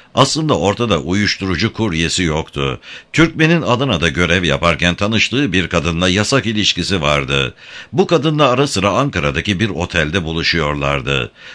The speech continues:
Bu buluşma tespit edilerek uyuşturucu ihbarı bahanesiyle otel basılmış ve generalin istifası sağlanmıştı.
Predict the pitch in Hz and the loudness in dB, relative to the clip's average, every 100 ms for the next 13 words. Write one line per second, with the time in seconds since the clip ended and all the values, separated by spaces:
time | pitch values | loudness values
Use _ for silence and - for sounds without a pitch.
0 | - 185 151 80 78 - 92 - 92 - | -2 0 2 0 -2 -2 -2 -2 -4 -2
1 | 123 - 71 69 78 92 101 120 127 110 | -2 -2 -4 -2 0 0 0 -2 -2 -2
2 | 123 120 160 113 85 78 78 87 82 78 | -4 -2 -2 -2 -2 -2 -2 -2 -2 -2
3 | 76 85 113 92 92 101 - 90 98 101 | -2 -2 -2 0 0 -2 -2 -2 -2 -2
4 | - 113 113 117 - - - 80 73 98 | -2 -2 0 0 -2 -8 -4 -2 2 2
5 | 85 78 87 95 - 110 - 90 85 76 | 4 0 0 -2 -4 -6 -6 -4 0 0
6 | 87 92 87 76 78 78 76 73 - 73 | -2 -2 0 2 0 0 -2 -4 -4 -4
7 | 64 60 | -6 -6